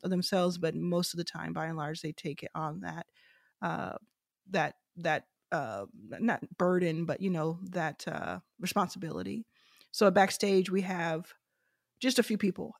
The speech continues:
Uh, it's a very small company. We've been up to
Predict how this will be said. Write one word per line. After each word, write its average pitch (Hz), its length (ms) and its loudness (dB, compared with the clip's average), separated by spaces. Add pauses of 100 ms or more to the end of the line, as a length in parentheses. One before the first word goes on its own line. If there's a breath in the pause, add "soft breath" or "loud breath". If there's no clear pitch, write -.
Uh, 202 60 6 (100)
it's - 120 -2
a - 40 -6
very 196 180 6
small 196 220 4
company. 185 580 -2
We've 196 240 2
been 233 160 12
up 233 120 4
to 190 320 2